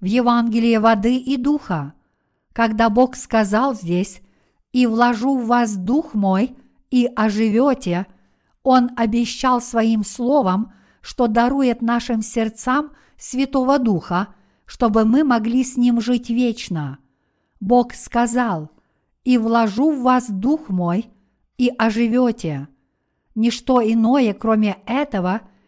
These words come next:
не является волей Божьей.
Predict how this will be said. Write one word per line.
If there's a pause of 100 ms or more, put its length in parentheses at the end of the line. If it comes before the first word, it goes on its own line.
(160)
не
является
волей
Божьей.